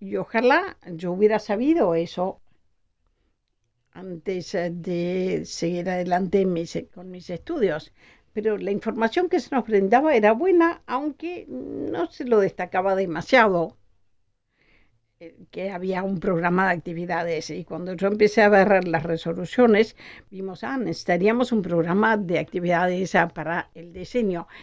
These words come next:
Y eso nos hubiera permitido llevarlo hasta las comunidades y a la sociedad civil para poder explicarles, "Esto es muy importante,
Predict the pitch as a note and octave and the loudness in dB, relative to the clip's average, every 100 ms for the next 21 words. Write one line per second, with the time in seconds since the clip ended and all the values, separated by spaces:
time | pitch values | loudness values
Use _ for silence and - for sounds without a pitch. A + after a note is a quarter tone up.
0 | - A3 G#3 A#3 B3+ F4+ E4 - B3+ A3+ | -20 -14 -10 -10 -8 -6 -4 -4 2 4
1 | A3+ A3 G#3 F#3 D#3+ F#3 G#3 F3+ E3 D3+ | 4 4 2 0 2 4 6 4 0 0
2 | F#3 G3+ G#3 F3+ E3+ - F3 F3 E3+ E3+ | 4 4 4 2 0 -4 -14 -10 -8 -8
3 | F3 F3+ - F#3 F3+ E3+ F3 F3 E3 - | -8 -10 -12 -8 -6 -6 -6 -2 -4 -4
4 | E3+ E3+ - E3+ F#3 F3+ G3 - - - | -8 -8 -10 0 2 2 0 -6 -20 -20
5 | - _ _ _ _ _ _ _ E3 E3+ | -20 _ _ _ _ _ _ _ -14 -14
6 | F#3 G3 G#3 A3 - _ _ _ D3+ - | -10 -4 -2 -2 -8 _ _ _ -20 -18
7 | A3+ F3+ - B3+ G3 D#3 - - _ - | -14 -6 0 0 0 -6 -8 -18 _ -6
8 | D#4+ - - - - D#3+ E3+ E3+ B3+ C#4+ | -6 -8 -14 -14 -14 -12 -6 -2 0 2
9 | F3 F3 F3+ - E3 F3 B3 D#4+ | 0 0 -6 -10 -20 -16 -14 -14